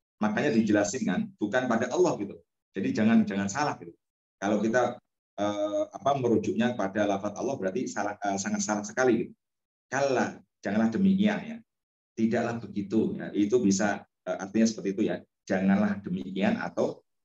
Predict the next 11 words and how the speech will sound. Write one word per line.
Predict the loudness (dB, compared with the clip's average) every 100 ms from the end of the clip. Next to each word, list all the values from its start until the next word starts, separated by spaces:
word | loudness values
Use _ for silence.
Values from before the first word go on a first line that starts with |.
| _ -6
eh, | -2 -2
"Tidak | 2 2 2 0
begitu." | -4 -2 0 0 -2 -14 _ _ _ _ _
"Lamma | 2 2 2 2 2
yaqdi | 2 2 0 2 2 0 2
ma | 6 6 4 -2
amarahu." | -4 -2 0 0 2 0 0 -8 _ _ _ _ _ _ _ -10
Ya. | -8 -8 -12 _ _ _ _ _ 0
Yaqdi | 0 2 0 -2 2 2
insan | 2 4 4
berarti. | 4 2 -4 -12